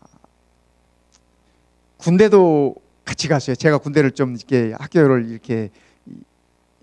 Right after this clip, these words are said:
학교 때문에 군대를 늦게 갔기 때문에 군대도 같이 갔는데 군번도 하나 차이에. 그래서 저는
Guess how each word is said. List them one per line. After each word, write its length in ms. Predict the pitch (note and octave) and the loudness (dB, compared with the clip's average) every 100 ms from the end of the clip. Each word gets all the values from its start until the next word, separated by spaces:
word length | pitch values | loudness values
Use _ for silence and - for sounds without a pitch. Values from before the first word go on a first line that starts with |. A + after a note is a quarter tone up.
| _ _ _ _ _ _ | _ _ _ _ _ _
학교 280 | D#3+ F3+ | -2 0
때문에 380 | E3 C#3+ B2+ A#2+ | 2 2 0 -4
군대를 380 | G#2+ C#3+ C#3+ B2+ | -4 0 2 2
늦게 220 | B2+ F3 | 2 0
갔기 240 | C#3 C3+ - | 0 -2 -6
때문에 440 | A#2+ A2+ D3 A3 - _ _ | -12 -8 -6 -6 -8 _ _
군대도 360 | - D3+ E3 D3 | -8 -2 0 0
같이 240 | B2+ - | -6 -4
갔는데 480 | C#3 A#2+ A2+ C3+ D3+ - _ _ | -4 -4 -4 -4 -4 -10 _ _
군번도 520 | F3 F3 G3+ G3 F3+ | -6 0 0 2 0
하나 240 | D#3 A#3 | 2 -2
차이에. 400 | A3 - A#2+ F#2+ G2 _ _ _ _ _ _ _ _ _ _ _ _ - | -2 -4 -8 -8 -18 _ _ _ _ _ _ _ _ _ _ _ _ -18
그래서 320 | A#2 - A2 - _ _ _ _ _ _ _ _ _ _ _ | -14 -8 -10 -12 _ _ _ _ _ _ _ _ _ _ _
저는 480 | F3 F#3 D#3 B2+ | 2 2 0 -6